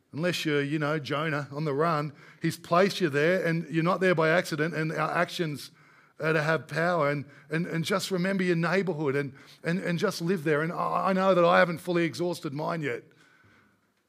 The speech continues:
The places I go, the people I meet, all of that, who's in your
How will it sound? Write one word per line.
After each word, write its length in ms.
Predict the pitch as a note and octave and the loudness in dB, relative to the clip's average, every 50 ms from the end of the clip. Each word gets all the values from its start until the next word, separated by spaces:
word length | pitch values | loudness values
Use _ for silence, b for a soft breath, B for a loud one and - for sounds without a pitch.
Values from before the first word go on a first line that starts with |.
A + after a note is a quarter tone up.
| _ _ _ _ _ _ | _ _ _ _ _ _
The 80 | B2+ | -18
places 440 | - - E3+ E3 E3+ E3 E3 E3+ C#3+ | -6 0 2 2 4 4 2 0 0
I 120 | E3 D#3+ D#3 | 0 0 2
go, 200 | D3 D#3+ D3+ D3 | 2 2 2 2
the 80 | B2+ B2 | 2 -2
people 360 | - - E3 E3 D#3+ E3 D#3+ | -4 -2 -2 -2 0 0 -2
I 60 | C#3+ | -2
meet, 240 | C#3+ D3 D3+ D3+ C#3 | -2 -2 -2 -2 0
all 380 | C#3 D3 D3+ D#3 D#3+ D#3 D#3 D3+ | 2 2 2 2 2 2 0 -2
of 120 | C#3+ B2 C3+ | -2 -2 -2
that, 200 | D3+ D3 C#3 B2 | 0 0 0 0
who's 220 | D3 D3+ C3 C#3+ | -2 -2 -2 -2
in 80 | D3 C#3+ | -4 -2
your 200 | C#3+ C3+ A#2+ | -2 -4 -4